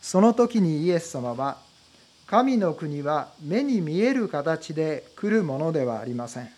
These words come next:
ここだとか、あそこだとか言えるようなものではありません。神の国は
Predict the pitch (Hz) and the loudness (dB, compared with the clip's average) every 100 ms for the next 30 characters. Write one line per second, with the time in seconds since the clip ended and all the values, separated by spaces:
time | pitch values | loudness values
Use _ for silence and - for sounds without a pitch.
0 | _ _ - - - _ - 147 185 175 | _ _ -20 -20 -20 _ -4 -2 2 2
1 | 175 165 135 156 170 - - - 139 - | 2 0 -4 -2 -2 -4 -10 -8 -4 -2
2 | 202 208 214 220 220 165 - 185 220 - | -2 -2 2 2 2 -2 0 -2 -4 -12
3 | _ - 151 170 190 196 196 202 175 127 | _ -10 -2 0 2 0 0 0 -2 -4
4 | 131 160 143 123 110 120 117 117 120 117 | -4 -4 -2 -2 -4 -6 -8 -8 -12 -12
5 | - _ _ - - - - - - _ | -18 _ _ -20 -20 -20 -20 -20 -20 _
6 | - - _ - 220 233 202 151 - 135 | -20 -20 _ 4 8 8 6 2 -2 -6
7 | 131 131 156 165 | -6 -4 -2 -4